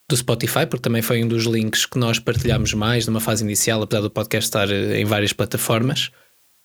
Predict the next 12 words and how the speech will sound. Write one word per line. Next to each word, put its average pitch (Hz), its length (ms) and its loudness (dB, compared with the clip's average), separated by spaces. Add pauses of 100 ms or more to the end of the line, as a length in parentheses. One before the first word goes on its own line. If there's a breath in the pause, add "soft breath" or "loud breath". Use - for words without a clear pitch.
(140)
Ah, 135 420 -2 (140)
eu, 170 380 0
eu 160 100 -2
custa-me 175 380 -2
muito 170 320 0
ouvir, 156 360 0 (400)
eh, 143 440 0
podcasts - 480 -2
no 139 60 -2
Spo-, 131 340 -2
no 143 120 0
Spotify. 123 560 -2